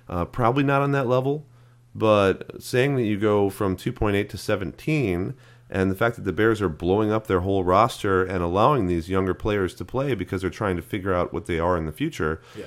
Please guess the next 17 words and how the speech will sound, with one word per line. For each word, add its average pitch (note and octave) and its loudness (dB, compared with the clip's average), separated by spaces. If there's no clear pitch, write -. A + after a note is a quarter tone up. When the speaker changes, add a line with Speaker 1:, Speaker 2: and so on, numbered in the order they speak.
Speaker 1:
he G2 -2
has G#2+ 2
the F#2+ 0
opportunity F#2 -2
to - -14
be. - -10
So G#2+ 2
with G2+ -2
Hoyer B2+ 4
and A#2 2
Meredith A2 2
enjoying G2+ -2
a F#2+ 0
bunch F#2+ -2
of F2+ -8
good E2+ -2
chemistry, B2+ 0